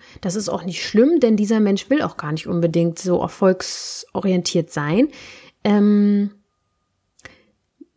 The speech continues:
es ist eher wichtig für diesen Menschen, ähm, mit wem er zusammenarbeitet, also die Menschen, mit denen er zu tun hat. So ein Universalist ist sehr zuverlässig, kompetent und eine super beliebte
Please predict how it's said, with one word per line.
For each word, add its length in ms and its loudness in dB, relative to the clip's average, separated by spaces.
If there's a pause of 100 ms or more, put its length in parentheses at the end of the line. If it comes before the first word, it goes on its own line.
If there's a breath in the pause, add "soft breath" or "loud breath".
es 140 -6
ist 120 -4
eher 300 2
wichtig 360 0
für 140 0
diesen 240 2
Menschen, 520 0 (280)
ähm, 480 -2
mit 220 -2
wem 160 8
er 120 2
zusammenarbeitet, 760 -8
also 180 -4
die 120 -2
Menschen, 380 0
mit 140 -2
denen 120 -2
er 80 -4
zu 120 -12
tun 320 -10
hat. 200 -14 (680 loud breath)
So 140 2
ein 220 2
Universalist 880 2
ist 240 -4
sehr 140 4
zuverlässig, 600 0
kompetent 720 0
und 260 -4
eine 140 -2
super 1000 0 (520)
beliebte 960 2